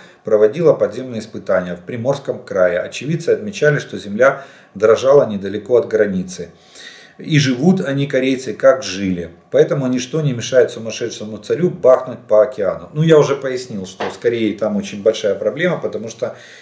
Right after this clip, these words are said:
не было признаков, внешних, э, внешних признаков ядерного взрыва обнаружено не было. Это первое. А второе, что царь-то трусливый оказался и бахнуть не может.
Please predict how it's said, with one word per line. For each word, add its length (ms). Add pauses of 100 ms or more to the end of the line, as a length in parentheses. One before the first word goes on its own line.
(100)
не 120
было 220
признаков, 720
внешних, 560
э, 800
внешних 440
признаков 540
ядерного 460
взрыва 420 (220)
обнаружено 580
не 240
было. 240 (560)
Это 240
первое. 460
А 100
второе, 380
что 180
царь-то 920
трусливый 480
оказался 600
и 240
бахнуть 420
не 120
может. 340